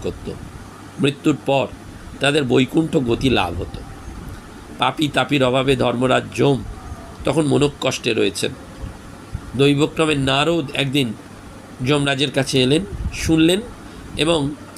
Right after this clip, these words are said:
দুজনে তখন সৃষ্টিকর্তা ব্রহ্মার কাছে গেলেন। ব্রহ্মা সব শুনে নিজের অঙ্গ থেকে এক পরমা সুন্দরী যুবতী কন্যা সৃষ্টি করলেন। মোহিনী নাম্নী এই কন্যাকে ব্রহ্মা আদেশ করলেন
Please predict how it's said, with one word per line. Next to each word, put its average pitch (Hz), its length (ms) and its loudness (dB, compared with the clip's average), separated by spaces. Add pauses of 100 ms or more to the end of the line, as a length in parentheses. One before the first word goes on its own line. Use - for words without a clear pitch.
(160)
দুজনে 160 360 4
তখন 165 240 0
সৃষ্টিকর্তা 151 720 0
ব্রহ্মার 147 440 2
কাছে 101 240 -2
গেলেন। 92 260 -4 (880)
ব্রহ্মা 156 280 2
সব 165 340 0
শুনে 151 420 2 (480)
নিজের 147 320 4
অঙ্গ 139 240 2
থেকে 151 220 2
এক 160 80 2 (100)
পরমা 143 320 4
সুন্দরী 156 400 2
যুবতী 127 440 2 (100)
কন্যা 131 400 2 (220)
সৃষ্টি - 400 -2
করলেন। 92 380 -2 (880)
মোহিনী 170 580 4
নাম্নী 135 520 2 (520)
এই 143 120 2
কন্যাকে 143 500 2
ব্রহ্মা 127 500 2 (540)
আদেশ 156 360 0
করলেন 123 340 4